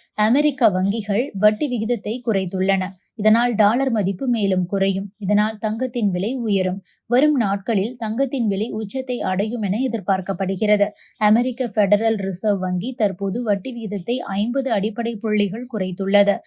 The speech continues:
இந்த முடிவு டாலரை பலவீனப்படுத்தி இருக்கிறது. இதனால் தங்கம் விலை வரலாறு காணாத உச்சத்தை எட்டியது. ஸ்பாட் தங்கம் அவுன்ஸ் ஒன்றுக்கு இரண்டாயிரத்து அறுநூற்றி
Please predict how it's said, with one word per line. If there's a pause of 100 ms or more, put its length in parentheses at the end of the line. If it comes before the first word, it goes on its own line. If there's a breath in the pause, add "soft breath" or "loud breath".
(220 loud breath)
இந்த
முடிவு
டாலரை
பலவீனப்படுத்தி
இருக்கிறது. (260 loud breath)
இதனால்
தங்கம்
விலை
வரலாறு
காணாத
உச்சத்தை
எட்டியது. (260 soft breath)
ஸ்பாட்
தங்கம்
அவுன்ஸ்
ஒன்றுக்கு (400 soft breath)
இரண்டாயிரத்து (140)
அறுநூற்றி